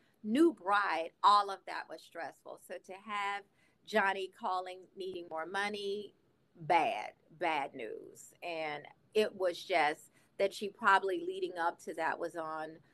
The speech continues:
the brink of an emotional breakdown, and that just tipped it on over. Then, you know, here's Miss Quad tipping in. She really took that well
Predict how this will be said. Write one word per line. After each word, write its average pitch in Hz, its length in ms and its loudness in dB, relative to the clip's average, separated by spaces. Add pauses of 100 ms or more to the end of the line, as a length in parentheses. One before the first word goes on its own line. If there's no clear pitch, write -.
(320)
the 156 560 -2
brink 208 400 4
of 175 140 4
an 175 100 -4
emotional 165 520 -6
breakdown, 151 680 -4 (120)
and 156 160 -6
that 160 200 -2
just - 260 -10
tipped - 280 -4
it 165 100 -6
on 147 280 -6
over. - 460 -6 (440)
Then, 226 760 0
you 226 160 4
know, 180 420 0
here's 220 420 2
Miss 196 200 -4
Quad 214 500 8
tipping 175 400 -2
in. 156 400 -8
She - 180 -4 (140)
really 240 760 6 (220)
took - 320 6 (200)
that 196 380 10
well 165 600 2